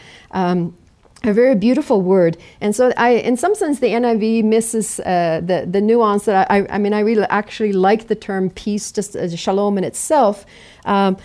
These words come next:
because throughout that, it's, it's ref-, referencing this shalom, that if you pray for the shalom of the city, you also will experience shalom, because in the shalom of the city, you also will experience the same shalom. You will f-, experience wholeness,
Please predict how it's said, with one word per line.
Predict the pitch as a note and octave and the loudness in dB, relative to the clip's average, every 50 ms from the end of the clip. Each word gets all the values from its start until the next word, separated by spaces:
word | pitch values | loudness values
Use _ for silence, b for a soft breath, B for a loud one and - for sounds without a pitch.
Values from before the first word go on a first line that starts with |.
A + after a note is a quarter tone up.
| B B B | B B B
because | - A#3 A#3 C4 B3 A#3 A#3 - | -2 -2 0 0 0 0 -2 -6
throughout | - - - B3 A#3 A#3+ C4+ D#4 C#4 - | -12 -10 -4 0 2 2 2 2 2 2
that, | A#3+ G3+ F3+ - - - | 2 2 2 0 -2 -2
it's, | - G3+ G3+ - - - _ - | -4 -4 -4 -4 -8 -8 _ -4
it's | G3+ G3 - - | -4 -4 -4 -4
ref-, | G3+ G#3+ A3 - | -6 -6 -6 -6
referencing | - - A#3 B3 B3 - A#3+ - - A3+ G#3 G3 | -4 -2 -2 -2 -2 -4 -6 -4 -4 -4 -4 -2
this | F#3+ F#3 - | -4 -4 -6
shalom, | - - G3 F3+ F#3+ G3+ A3 A#3 A#3 A#3 A3 G3+ | -4 -4 -2 -2 0 2 2 2 2 2 2 2
that | F3+ F#3 F3 - - | 2 0 0 -2 -2
if | - - C4+ C4 - | -2 -2 -2 0 0
you | B3+ C4 D4 C4+ | 0 0 0 0
pray | C4+ - - C4 A#3 A#3+ B3 | -2 -4 -2 0 2 2 2
for | B3+ - - A3+ | 2 0 -2 -2
the | F#3+ F#3+ | -2 -2
shalom | F3+ - A3+ G3+ G#3+ A3 B3 D4 D#4+ D4+ | -4 -4 -2 0 2 2 2 2 0 0
of | C4+ A#3 G3+ | 0 0 -2
the | G#3 | -2
city, | - - - G#3+ G3+ G3+ G3+ | -4 -2 -2 -2 0 0 0
you | G3+ F#3 F#3 A3 C4 D#4+ F4 E4+ - | 0 0 2 2 4 4 2 2 2
also | - G#3+ B3+ C#4+ C#4 - - A3+ G3 | 0 2 2 2 0 -2 -4 -4 -2
will | F3+ F#3+ F#3 | -2 -2 -2
experience | F3+ F3 - - - - G3+ G3 F3+ D#3 D3+ D3 D3+ - - - _ | -4 -4 -8 -12 -8 -6 -4 -4 -4 -4 -6 -8 -10 -12 -14 -16 _
shalom, | - - G#3 F#3+ G3 F#3 F3+ F3 E3+ E3 | -10 -6 -4 -2 -2 -2 -2 -4 -4 -4
because | G#3 F#3+ F#3+ - - - - | -2 -2 -2 -4 -4 -2 -2
in | A#3 C4+ D4+ D4+ D4 C4+ | -2 0 0 0 0 0
the | B3 A#3 | 0 0
shalom | A3+ - - A3 G#3+ G#3+ A3+ A#3 A#3 | 0 -2 -4 -4 -2 -2 0 0 0
of | G#3+ F3+ | 0 -2
the | E3+ F3+ | -4 -6
city, | - - D4+ D#4 B3+ B3 A3 G#3+ B B B B B B | -6 -6 -4 -2 -2 0 -2 -2 B B B B B B
you | - G#3+ B3 B3 G#3+ | -2 0 0 2 2
also | F3+ G3 G#3+ G#3 - - F#3+ | 2 2 0 -2 -4 -4 -4
will | F3 F3 E3+ | -2 -2 -4
experience | E3+ E3+ - - - F#3+ F3 E3 E3 E3 - | -4 -6 -8 -8 -6 -6 -6 -4 -6 -6 -6
the | - | -6
same | E3 - - G3 F#3 F#3+ | -6 -6 -6 -4 -4 -4
shalom. | F#3+ - - F#3+ F#3 E3+ D#3+ D#3 D#3 E3 | -4 -4 -4 -4 -2 -2 -2 -4 -4 -2
You | F3 A3 A#3 | -2 0 0
will | A#3+ A#3 | 0 -2
f-, | A#3 - - - | -2 -6 -14 -14
experience | F#3+ - - - G#3 G#3 G3 F3 - | -14 -14 -8 -6 -6 -6 -6 -6 -10
wholeness, | - - B3+ B3 A#3 A3 G#3 F3 D3 D3 - - | -8 -4 -2 -2 0 0 -2 -4 -6 -8 -10 -14